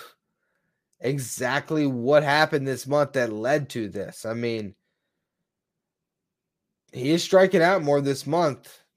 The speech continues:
That is something, fifteen point three percent of the time, compared to eight percent and nine point seven percent in the first, you know, couple months of the season.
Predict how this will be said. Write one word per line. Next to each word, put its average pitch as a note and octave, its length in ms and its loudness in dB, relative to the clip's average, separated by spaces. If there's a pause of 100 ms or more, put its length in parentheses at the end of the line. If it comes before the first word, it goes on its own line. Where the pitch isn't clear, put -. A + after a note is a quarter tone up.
That C#3+ 180 6
is E3 160 4
something, E3 380 0
fifteen D3 500 -6
point D3 260 -4
three D3 180 -2
percent C#3+ 360 -2
of C3+ 60 -6
the C3 80 -4
time, B2+ 520 -2 (960)
compared B2 440 0
to - 200 -6
eight D3 220 -2
percent C#3 360 -2
and C3 80 -8
nine B2 200 -2
point C3 260 -6
seven C#3 240 0
percent A2 360 -6
in G#2 60 -10
the G#2 60 -12
first, - 440 -2
you G#2+ 80 -6
know, G2 140 -6 (100)
couple A2+ 240 -4
months A#2 240 -2
of G#2 80 -12
the G2+ 40 -10
season. B2+ 440 -6